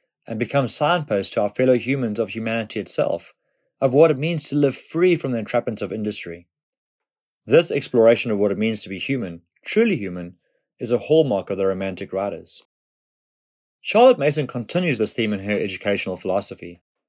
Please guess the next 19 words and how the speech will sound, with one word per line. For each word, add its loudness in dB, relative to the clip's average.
Consider 4
this 2
quote, 0
"The 0
consideration 4
of 4
our 6
out-of-door 0
life, 0
in -6
developing 2
a -4
method 0
of -4
education, -4
comes -2
second 2
in 0
order, -4